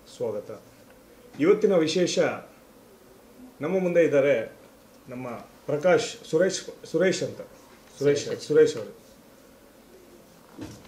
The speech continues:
Speaker 1: ವಿಶೇಷವಾಗಿ ನಮ್ಮ ಭಾರತ ಸರ್ಕಾರ, ನಮ್ಮ ಪ್ರಧಾನಮಂತ್ರಿಗಳಾದ ನರೇಂದ್ರ ಮೋದಿಯವರು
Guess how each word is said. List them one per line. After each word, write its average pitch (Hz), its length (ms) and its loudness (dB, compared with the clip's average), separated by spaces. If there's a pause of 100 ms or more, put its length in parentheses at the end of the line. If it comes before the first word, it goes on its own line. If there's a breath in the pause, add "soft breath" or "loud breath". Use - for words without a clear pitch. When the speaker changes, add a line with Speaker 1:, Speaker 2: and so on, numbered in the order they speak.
(360)
Speaker 1:
ವಿಶೇಷವಾಗಿ 196 880 10
ನಮ್ಮ 156 240 0
ಭಾರತ 175 340 -2
ಸರ್ಕಾರ, 156 460 0
ನಮ್ಮ 143 420 -2
ಪ್ರಧಾನಮಂತ್ರಿಗಳಾದ 147 1000 0
ನರೇಂದ್ರ 147 300 -4
ಮೋದಿಯವರು 127 680 -4